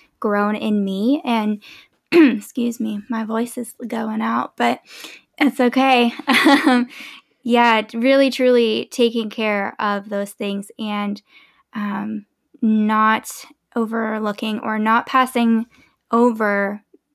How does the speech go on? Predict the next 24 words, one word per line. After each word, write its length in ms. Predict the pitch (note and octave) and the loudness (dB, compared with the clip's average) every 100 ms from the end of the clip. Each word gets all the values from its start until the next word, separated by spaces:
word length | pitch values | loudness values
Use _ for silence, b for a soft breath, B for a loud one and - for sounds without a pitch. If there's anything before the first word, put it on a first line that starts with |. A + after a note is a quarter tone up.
| _ A#3 | _ -6
the, 580 | A3 G#3 G#3 G#3 G#3+ - _ A3+ | -4 -2 -4 -6 -6 -8 _ -8
the 360 | A3+ G#3+ G#3+ - _ _ _ - | -4 -4 -6 -12 _ _ _ -6
rest 480 | A3+ A3+ A3 - - | 0 2 2 -2 -6
and 320 | A#3 A3 G#3+ | 0 0 0
the 360 | G#3 G#3 G#3 G3+ B B B | -2 -2 -2 -4 B B B
restoration 1120 | B3 A#3+ - B3 G3+ G#3+ - A#3+ A#3+ B3 B3 | 0 0 2 2 4 2 2 2 4 4 2
that 280 | B3 A#3+ A3 | 0 0 0
God 280 | A3+ G#3+ G#3+ | 2 2 0
has 720 | G#3 A3 G#3 G#3 G3+ G3+ - - | -2 -2 0 0 -2 -6 -10 -8
brought 220 | A3 G#3 | -4 -4
about 260 | G#3 G#3 A3+ | -2 -2 -2
in 100 | G#3+ | -4
my 140 | G3 | -6
life. 520 | F#3 G3 G#3 C#4+ - _ b b b - | -6 -4 -4 -4 -8 _ b b b -6
Um, 360 | G#3+ G3+ G3 - | -4 -4 -8 -10
but 400 | - G#3 A#3 A#3+ - - | -6 -4 -4 -8 -16 -8
truly, 320 | - A#3+ A#3 | 0 2 2
like, 260 | A3 - - | 0 -4 -6
cultivating 680 | G3+ G3+ G#3+ A3+ A3 A#3+ B3 | -6 -6 -2 -2 0 2 4
that 300 | C4 C4 C4+ | 4 2 0
and 260 | A3 G#3 G3+ | -6 -6 -8
staying 460 | - - G3+ G3+ G3+ | -12 -10 -8 -8 -8
in 220 | G#3 G3+ | -8 -6
that, 280 | G3+ G#3+ | -4 -4